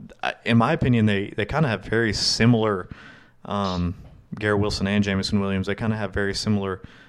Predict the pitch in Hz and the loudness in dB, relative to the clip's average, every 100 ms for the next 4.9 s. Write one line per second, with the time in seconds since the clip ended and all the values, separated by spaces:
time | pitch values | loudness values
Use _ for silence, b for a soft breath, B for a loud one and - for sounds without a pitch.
0 | B 87 90 87 101 98 90 90 - 101 | B -4 -2 0 2 2 2 2 2 2
1 | - 90 90 - 92 90 - 107 92 - | 0 0 -2 -4 -2 -2 -2 -4 -4 -6
2 | 98 98 98 110 - 104 - 98 92 - | -8 -2 0 0 0 -2 -2 -4 -2 -2
3 | 101 95 - _ - 95 92 95 92 107 | -2 -4 -10 _ -2 0 0 -2 -4 -4
4 | 98 98 98 95 90 95 117 101 | -4 -2 0 -2 0 0 0 -2